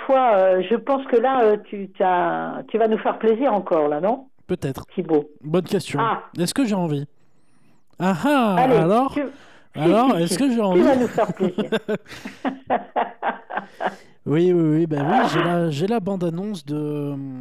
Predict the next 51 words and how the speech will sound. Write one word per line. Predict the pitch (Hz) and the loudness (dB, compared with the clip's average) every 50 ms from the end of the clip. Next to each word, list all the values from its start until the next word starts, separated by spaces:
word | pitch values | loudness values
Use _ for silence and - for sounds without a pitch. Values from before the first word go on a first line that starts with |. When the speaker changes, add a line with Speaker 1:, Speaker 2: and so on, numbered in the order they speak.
| 127 - - - - - | -14 -14 -16 -16 -12 -8
Speaker 1:
Voilà. | 202 196 190 196 190 196 214 277 359 | -6 -2 0 2 2 2 2 2 0
Speaker 2:
de, | - | 0
de | 151 | 0
La | 156 156 | -2 -2
Vénus | 160 196 196 202 196 156 | -2 -2 0 -2 -2 -2
d'argent. | 147 151 123 123 127 143 175 214 - - - _ _ - - - - - _ _ _ _ _ - - | -4 -6 -6 -6 -8 -8 -10 -12 -14 -20 -20 _ _ -20 -20 -20 -20 -20 _ _ _ _ _ -12 -8
Speaker 1:
Oh, | - 185 180 156 | -4 -4 -2 -2
Speaker 2:
Et, | 143 139 | -2 -2
euh, | 143 | 0
Speaker 1:
voilà. | - - 139 135 135 135 175 | 0 0 0 0 0 0 2
Speaker 2:
et | 226 | 2
oui, | 277 294 | 2 0
tu | - 185 - | -2 -6 -8
parlais | - 165 160 170 175 | -8 -6 -6 -8 -8
de | |
Sofiane | - - 185 170 - - 196 190 | -8 -8 -8 -6 -6 -6 -6 -4
Zermani, | 170 156 160 143 143 143 143 180 233 269 254 196 | -4 -4 -4 -4 -4 -4 -6 -6 -6 -6 -6 -4
euh, | 156 143 139 135 135 135 131 131 131 131 131 131 127 127 123 123 | -4 -4 -4 -4 -4 -4 -4 -4 -4 -4 -4 -6 -6 -6 -8 -8
qui | 123 - - 151 | -8 -8 -8 -6
est | |
pas | - 240 240 | -4 -4 -2
que | - 214 | 0 0
dans | 170 180 | 0 0
le | 165 | -2
cinéma, | - - 151 147 170 190 226 240 | -4 -6 -6 -6 -4 -4 -4 -4
hein. | 190 180 185 185 - - - - - - - - - - - - - - - - - - - _ - - - - | -4 -6 -8 -10 -14 -20 -20 -20 -20 -20 -20 -20 -20 -20 -20 -20 -20 -20 -20 -20 -20 -20 -20 _ -20 -16 -14 -8
Qui | 135 - - 156 147 | -4 -2 -2 0 2
est, | 147 139 139 147 147 - 139 - 202 | 2 0 0 0 0 0 2 0 0
Speaker 1:
<laughs> | 143 | 0
Speaker 2:
qui | 147 | 0
est, | 156 139 - 277 - - - | 0 0 -2 -2 -4 -4 -4
qui | - 160 156 | -4 -2 -2
est, | 147 143 | 0 -2
qui | - - | -2 -2
est | 147 | -2
aussi | 143 143 - - 240 | -2 -2 -2 -4 -4
rappeur, | 196 202 202 - - 240 208 196 | -2 -4 -2 -2 -2 -2 -2 -2
hein, | 190 185 | -2 -4
derrière, | 165 147 139 131 135 135 123 - | -4 -4 -6 -6 -6 -6 -6 -8
à | 151 135 | -8 -6
côté | - 151 139 - 143 135 | -6 -6 -6 -6 -6 -8
de | - | -6
ça, | - 180 202 | -6 -6 -6
enfin, | - - 143 123 | -6 -8 -10 -10
qui | - 139 131 | -8 -6 -6
a | 127 127 | -6 -4
d'abord | 127 180 196 196 226 190 160 | -4 -4 -4 -4 -4 -6 -8
été | 156 - 156 | -8 -10 -12
rappeur, | 123 127 - - 214 233 - | -12 -12 -10 -10 -10 -10 -10
puis | - - - 208 233 226 | -12 -12 -10 -6 -6 -6
acteur. | 190 170 - - - 220 190 156 - - | -6 -6 -8 -10 -12 -12 -12 -14 -16 -20